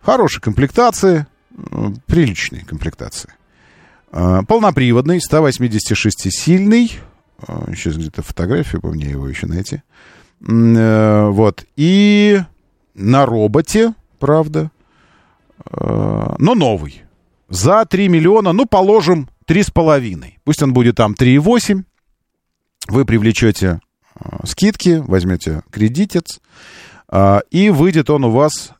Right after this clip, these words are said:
э, три с половиной. Так вот и выйдет. Или же Mazda C X пять.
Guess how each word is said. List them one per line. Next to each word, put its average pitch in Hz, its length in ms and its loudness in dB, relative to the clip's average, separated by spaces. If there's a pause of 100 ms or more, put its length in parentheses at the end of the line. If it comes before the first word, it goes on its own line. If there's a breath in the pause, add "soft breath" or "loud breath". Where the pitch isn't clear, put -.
(100)
э, 87 280 -8
три 139 180 2
с - 80 -4
половиной. 101 520 2
Так 120 220 -2
вот 92 160 -4
и - 20 -8
выйдет. 64 320 -14 (840 soft breath)
Или 240 320 2
же 214 420 2 (100)
Mazda 196 840 2 (420)
C 175 640 2
X - 360 -6
пять. 165 520 0